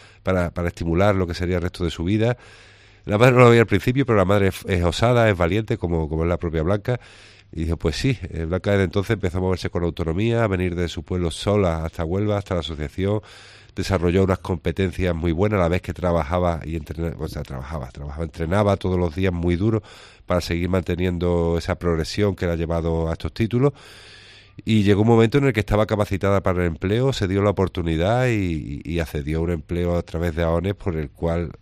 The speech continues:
hoy en día ella trabaja, eh, para un catering que, que, que trabaja con colegios, con lo cual tiene hoy por hoy una vida muy plena y muy deseada por muchos jóvenes de su generación, eh, con y sin discapacidad.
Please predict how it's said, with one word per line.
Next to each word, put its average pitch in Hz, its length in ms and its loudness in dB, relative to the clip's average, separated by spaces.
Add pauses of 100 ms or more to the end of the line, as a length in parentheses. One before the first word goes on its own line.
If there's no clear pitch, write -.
hoy 73 200 -8
en 78 140 -6
día 87 220 -2
ella 90 120 -2
trabaja, 80 800 -4
eh, 76 160 -8
para 80 160 -2
un 78 60 -4
catering 82 440 -4
que, 76 260 -6
que, 71 120 -14
que - 100 -12
trabaja 78 320 -6
con 78 160 -6
colegios, 85 420 -2 (720)
con 113 120 4
lo 104 80 6
cual 101 200 6
tiene 120 360 4
hoy 110 160 6
por 107 180 0
hoy 107 80 4
una 117 140 2
vida 117 200 2
muy 110 260 2
plena 107 340 2
y 131 40 2
muy 107 140 2
deseada 101 380 2
por 107 160 0
muchos 92 360 0
jóvenes 104 280 2
de 110 80 2
su 98 120 -2
generación, 90 640 -2 (120)
eh, 87 300 -2
con 85 180 -2
y 90 60 -2
sin 92 140 -10
discapacidad. 92 600 -2